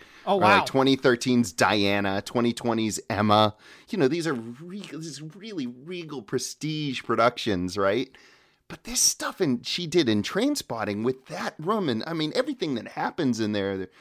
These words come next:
Speaker 2: so pathetic, those shoot-up scenes,
Speaker 1: Oh.
Speaker 2: and they're so disheartening, and then the baby dies in that place.
Speaker 1: I can't take it.
Speaker 2: That's where
Speaker 1: I
Speaker 2: the
Speaker 1: can't
Speaker 2: baby
Speaker 1: take it.
Speaker 2: dies.
Speaker 1: I can't
Speaker 2: And
Speaker 1: take
Speaker 2: that
Speaker 1: it.
Speaker 2: is, I
Speaker 1: We
Speaker 2: mean,
Speaker 1: talked
Speaker 2: so
Speaker 1: about Requiem for a Dream a little while back.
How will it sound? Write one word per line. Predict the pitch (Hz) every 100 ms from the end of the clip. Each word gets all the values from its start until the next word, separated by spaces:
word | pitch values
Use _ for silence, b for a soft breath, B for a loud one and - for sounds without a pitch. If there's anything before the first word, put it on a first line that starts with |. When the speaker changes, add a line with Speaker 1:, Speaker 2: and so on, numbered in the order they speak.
| b b
Speaker 2:
so | - - 254 220
pathetic, | 190 185 - 190 196 147 -
those | 127 117
shoot-up | - 170 165 135 -
scenes, | - 113 101 95 92 117
Speaker 1:
Oh. |
Speaker 2:
and | 107
they're | 107
so | - - 175 175 143 b b b
disheartening, | 131 123 - 113 127
and | 113
then | 135
the | 101
baby | - 127 156 131 90
dies | 92 85 85 90
in |
that | 85 82 -
place. | 87 82 82
Speaker 1:
I | 196
can't | 196 208 185
take | 196 185
it. | 131
Speaker 2:
That's | 120 -
where | 190
Speaker 1:
I |
Speaker 2:
the | 208
Speaker 1:
can't | 208 -
Speaker 2:
baby | 98
Speaker 1:
take | 170
it. |
Speaker 2:
dies. | 165 - b b b
Speaker 1:
I | 165 175
can't | - 131
Speaker 2:
And |
Speaker 1:
take | - 170
Speaker 2:
that | 165
Speaker 1:
it. |
Speaker 2:
is, | 127 - -
I | 233
Speaker 1:
We |
Speaker 2:
mean, | 160
Speaker 1:
talked | 262 254
Speaker 2:
so | 277
Speaker 1:
about | 247 214
Requiem | 226 226 233 214 190
for | 214
a | 185
Dream | 160 220 214
a | 190 190
little | 180 185
while | 180 185 180
back. | 170 185 180 -